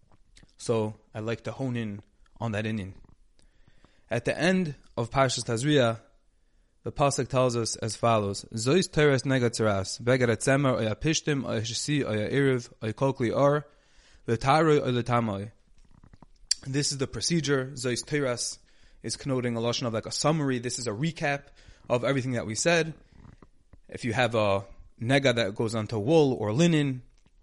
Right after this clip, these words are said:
or any article of skin, L'Taharoi, Oy L'Tamoi, for Tara or for Tuma. The Gemara in Nazir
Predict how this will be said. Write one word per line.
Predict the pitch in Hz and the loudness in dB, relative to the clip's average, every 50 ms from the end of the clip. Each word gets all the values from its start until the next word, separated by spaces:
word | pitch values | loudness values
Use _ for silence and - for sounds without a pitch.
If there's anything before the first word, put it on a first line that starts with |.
| - - _ - _ _ _ _ _ _ _ _ - 131 | -20 -20 _ -20 _ _ _ _ _ _ _ _ -8 -4
or | 135 131 - | -2 -2 0
any | 143 151 160 151 139 127 117 113 - | 0 0 0 2 0 0 0 -2 -2
article | - 123 127 127 - 120 107 | 0 0 0 0 0 -4 -6
of | 104 | -4
skin, | - - - 196 190 190 185 180 170 - _ - - _ _ _ - _ _ _ _ _ _ - | -6 -4 0 0 0 0 -2 -4 -8 -14 _ -20 -20 _ _ _ -20 _ _ _ _ _ _ -4
L'Taharoi, | 127 127 120 123 - - - - 165 180 175 185 180 175 170 170 160 | -2 -2 -2 -4 -8 -4 2 4 4 4 4 4 2 2 0 0 0
Oy | - 147 131 | -2 -2 -2
L'Tamoi, | 127 123 - 131 123 117 104 95 90 87 - _ - - - - - | -2 -2 -2 -2 -2 -2 -4 -6 -8 -12 -16 _ -20 -20 -20 -20 -16
for | - - 127 | -8 -8 -6
Tara | - - - 151 160 175 175 156 | -6 -2 -2 0 2 2 2 2
or | - 127 | 2 0
for | 120 - 117 | -2 -4 -4
Tuma. | - 139 127 113 95 101 - - - - - - - - - - - - - - - - - - - - - - - - - - - - - | -2 -2 -2 -2 -2 -6 -8 -12 -14 -12 -12 -14 -12 -12 -14 -16 -16 -16 -20 -18 -18 -18 -18 -18 -20 -20 -20 -20 -20 -20 -20 -20 -20 -10 -2
The | - 127 | 0 0
Gemara | 120 127 123 135 147 165 165 147 139 123 | 4 4 6 6 8 8 8 6 4 4
in | 123 131 123 117 113 120 - _ _ _ - - _ - | 2 0 0 0 -2 -6 -8 _ _ _ -20 -20 _ -10
Nazir | 120 117 131 147 135 110 110 107 107 107 104 | -4 0 2 2 2 0 -2 -4 -4 -6 -8